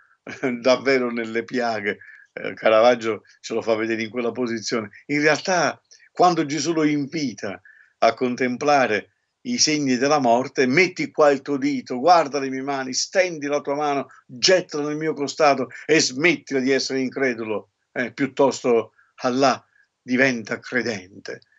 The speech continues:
E lui giunge a comprendere. Davanti a quel risorto, eh, si inginocchia, lo adora, e allora esce fuori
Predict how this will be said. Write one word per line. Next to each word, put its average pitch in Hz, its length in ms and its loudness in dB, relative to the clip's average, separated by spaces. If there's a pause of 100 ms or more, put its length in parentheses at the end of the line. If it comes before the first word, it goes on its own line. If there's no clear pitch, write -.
(180)
E 123 80 -10
lui 180 160 0
giunge 160 320 0
a 143 100 0
comprendere. - 840 -6 (440)
Davanti 135 380 2
a 135 80 2
quel 135 220 2
risorto, 131 640 0 (420)
eh, - 160 -12
si 135 160 0
inginocchia, 127 560 -2
lo 123 100 2
adora, 123 480 -2 (260)
e 135 120 0
allora 156 400 4
esce 139 240 0
fuori 139 500 0